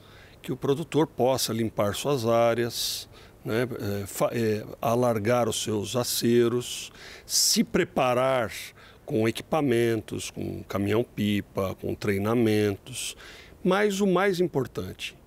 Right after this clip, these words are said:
o poder público tem que fazer, sim, a parte dele, quer seja municipal, estadual, federal, naquela limpeza das faixas de domínio à beira das rodovias,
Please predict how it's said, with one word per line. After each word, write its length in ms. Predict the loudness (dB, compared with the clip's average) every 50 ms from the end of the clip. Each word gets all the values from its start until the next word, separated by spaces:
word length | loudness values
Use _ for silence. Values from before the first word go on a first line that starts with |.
| -20 -20 -20 -20 -20 -20 -20 -20 -20 -20 -20 -20 -20 -6
o 40 | -2
poder 300 | -2 0 2 2 2 0
público 420 | 0 -2 -2 -2 -2 -4 -8 -8
tem 160 | -4 -4 -4
que 80 | -2 -2
fazer, 420 | -2 -2 0 0 2 2 0 2
sim, 280 | 2 0 -2 -2 -2 -4
a 60 | -4
parte 340 | -4 -4 -4 -4 -4 -6 -8
dele, 260 | -2 0 2 2 2
quer 220 | 0 -4 -4 -4 -2
seja 400 | -2 -2 0 0 0 0 -2 -4
municipal, 800 | -4 -4 -4 -4 -4 -6 -8 -6 -2 0 2 2 2 2 0 -2
estadual, 580 | -4 -6 -4 -4 -4 -2 0 0 2 2 0
federal, 640 | 0 -2 -4 -4 -2 -2 0 2 2 2 0 -2 -4 -10 -20 -20 -20 -20 -20 -10 -4
naquela 920 | 0 2 2 2 2 2 0 -2 -4 -8 -10 -4 -2 0 2 2 2 2
limpeza 680 | 2 2 0 0 -2 0 2 4 4 4 4 2 -2 -2
das 320 | 0 0 0 0 -2 -4
faixas 560 | -2 0 0 2 2 2 2 0 -2 -4 -4
de 140 | -4 -6 -4
domínio 580 | -2 0 0 0 0 2 2 2 4 2 2 0
à 40 |
beira 340 | 0 0 2 2 4 2 2
das 240 | 0 -2 -2 -4 -2
rodovias, 960 | -4 -4 -2 -2 -4 -6 -4 -4 -2 0 0 0 0 -2 -4 -6 -6 -6 -8